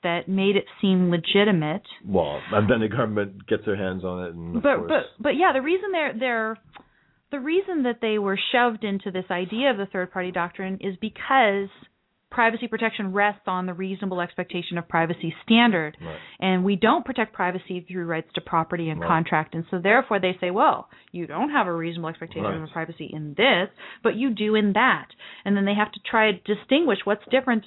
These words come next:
Speaker 1: between this and that. What's the difference between Tony Soprano
Speaker 2: Hmm.
Speaker 1: talking to one of his henchmen
Speaker 2: Yeah.
Speaker 1: in his basement and, you know, we don't think that he has a reasonable expectation of privacy there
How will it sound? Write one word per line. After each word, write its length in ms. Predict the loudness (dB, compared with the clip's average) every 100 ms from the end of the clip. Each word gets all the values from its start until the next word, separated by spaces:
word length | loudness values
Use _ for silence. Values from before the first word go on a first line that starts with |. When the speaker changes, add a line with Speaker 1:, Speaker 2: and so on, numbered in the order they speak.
| -8
Speaker 1:
between 340 | -8 -4 -2 0
this 140 | -2 0
and 120 | 2
that. 260 | 2 0 -6 -12 0
What's 300 | 0 0 -4
the 80 |
difference 400 | 0 2 2 -2 -4
between 480 | -8 -6 -4 -4 -8 -18 -4
Tony 240 | 2 2 2
Soprano 720 | -2 0 2 4 2 0 -4 -10 -18 -10
Speaker 2:
Hmm. 80 | 0
Speaker 1:
talking 440 | 4 4 2 -4 -4 -6
to 260 | -6 -4
one 200 | -2 -4
of 80 | -4
his 100 | -8 -4
henchmen 720 | -2 -2 -2 -4 -2 -4 -6
Speaker 2:
Yeah. 200 | -10 -14 -10 2
Speaker 1:
in 340 | 4 6 4
his 200 | 2 0
basement 640 | 2 2 2 -2 -8 -8 -14 -20 _ _ _ _
and, 420 | -2 0 2 0 -4 _ -6
you 100 | -4
know, 320 | -2 -4 -6 -12
we 300 | -4 2 4
don't 220 | 4 2
think 160 | -2 -2
that 80 | -4
he 240 | -4 -2
has 460 | 0 0 2 0 -4 _ _ _ _ -4
a 100 | 0
reasonable 420 | 0 2 4 4
expectation 480 | 2 -2 -2 -2 -4
of 80 |
privacy 460 | 0 0 0 -6 -6
there 500 | -2 0 0 0